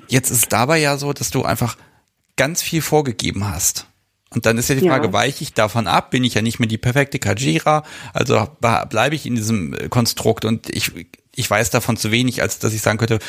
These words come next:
Speaker 1: wo sind denn die Freiheiten, wo man selber etwas noch entwickelt oder dazu entwickelt?
Speaker 2: Also, ähm, so wie ich es jetzt mitbekommen habe, man entwickelt ja auch das Regelwerk ein Stück weit zusammen. Ähm,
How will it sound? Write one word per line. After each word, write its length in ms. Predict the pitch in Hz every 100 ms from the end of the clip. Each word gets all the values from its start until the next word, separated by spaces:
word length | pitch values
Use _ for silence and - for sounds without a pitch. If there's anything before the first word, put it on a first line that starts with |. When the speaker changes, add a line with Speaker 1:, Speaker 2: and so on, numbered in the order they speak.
| - -
Speaker 1:
wo 120 | 123
sind 160 | 117 135
denn 140 | 120
die 80 | 110
Freiheiten, 560 | - 123 131 104 - 104
wo 80 | 98
man 160 | 104 101
selber 320 | 127 127 -
etwas 300 | - 104 -
noch 100 | 98
entwickelt 560 | 107 107 110 - -
oder 200 | 85 90 85
dazu 320 | 87 - 60
entwickelt? 580 | - - - - - - _ _ _ _ _ _ _ _ _ _ _
Speaker 2:
Also, 920 | - 175 175 175 - 180 170 170 170 -
ähm, 640 | 170 170 165 160 156 160 - _ _ _ _ _ _ _ _ -
so 260 | 160 170
wie 80 | 170
ich 100 | 160
es 100 | 202 196
jetzt 140 | -
mitbekommen 500 | 190 190 185 185 180
habe, 120 | 175
man 140 | 165 160
entwickelt 460 | 156 175 - 220
ja 120 | 208 -
auch 80 |
das 240 | - 175 -
Regelwerk 420 | 185 185 175 -
ein 80 | 175
Stück 300 | - 175 -
weit 220 | 165 165 -
zusammen. 720 | 160 - 151 156 190 233 277 - - - - _ -
Ähm, 600 | 185 175 175 170 165